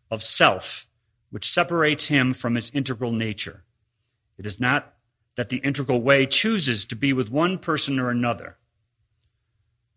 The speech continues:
There are no images which should be held on to, and no blessing which should be sought. There is no single virtue on which one should focus, nor any special names one should revere.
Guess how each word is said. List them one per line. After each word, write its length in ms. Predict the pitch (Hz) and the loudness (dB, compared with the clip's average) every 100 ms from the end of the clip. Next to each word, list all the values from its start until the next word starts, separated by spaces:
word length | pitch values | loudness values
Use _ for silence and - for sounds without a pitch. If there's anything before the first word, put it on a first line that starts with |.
| - | -6
There 120 | 113 | 0
are 60 | 127 | 4
no 240 | 160 185 | 4 4
images 640 | 196 190 139 101 87 - - _ - | 4 4 4 2 -2 -6 -8 _ -14
which 120 | 98 | -8
should 240 | - 139 | -2 -2
be 120 | 123 120 | -2 0
held 240 | 135 131 | 2 2
on 240 | 135 139 | 2 2
to, 280 | 135 139 135 - - | 0 -2 -2 -6 -12
and 140 | 113 131 | -4 2
no 180 | 143 160 | 2 2
blessing 640 | 139 143 - 117 87 92 _ _ | 4 4 4 0 -4 -10 _ _
which 140 | - 98 | -10 -2
should 280 | - 110 95 | 0 0 -4
be 120 | 101 | -6
sought. 480 | - 82 76 - - _ _ _ _ _ | -4 -6 -10 -18 -20 _ _ _ _ _
There 120 | 113 | -2
is 140 | 123 117 | -2 2
no 220 | 156 175 | 2 2
single 480 | 170 - 233 214 202 | 2 2 2 2 2
virtue 560 | 165 190 185 110 85 - | 4 2 2 -2 -4 -6
on 220 | 120 117 | -4 -4
which 200 | 117 - | -6 -8
one 220 | 110 120 | -4 -4
should 180 | - 110 | -4 -8
focus, 520 | - 131 123 120 - - - - | -2 -4 -2 -6 -6 -12 -14 -4
nor 180 | 131 | 0
any 220 | 143 165 170 | 2 2 2
special 420 | - - 139 147 | 2 2 2 2
names 480 | 139 147 147 147 120 | 2 4 4 2 0
one 220 | 131 139 | -2 -2
should 300 | - 131 120 | 0 -2 -2
revere. 480 | 123 127 123 92 | -4 -2 -4 -4